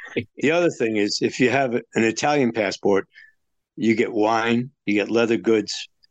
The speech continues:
and you hope for a Ferrari as a gift. So those two passports, I'll make an exception.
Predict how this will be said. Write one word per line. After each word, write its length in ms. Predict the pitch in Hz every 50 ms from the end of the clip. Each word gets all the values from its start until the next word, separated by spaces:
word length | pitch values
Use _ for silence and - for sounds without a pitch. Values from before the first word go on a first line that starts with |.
| _ -
and 160 | - 120 117 113
you 140 | 110 101
hope 280 | 92 - 156 147 127 -
for 220 | - - 120 101
a 60 | 98 92
Ferrari 520 | - 104 98 98 98 95 87 80 80 82
as 120 | 80 78
a 80 | 85 80
gift. 360 | 80 98 - - - - - - _ _ _ _ _ -
So 340 | - - 120 113 107 104 113 - _ -
those 200 | 180 180 180 175
two 140 | - - 139
passports, 580 | - 131 135 123 - - - 110 107 87 -
I'll 120 | - 107 98
make 220 | 92 101 85 -
an 60 | 98
exception. 440 | 92 90 - 92 92 - - - -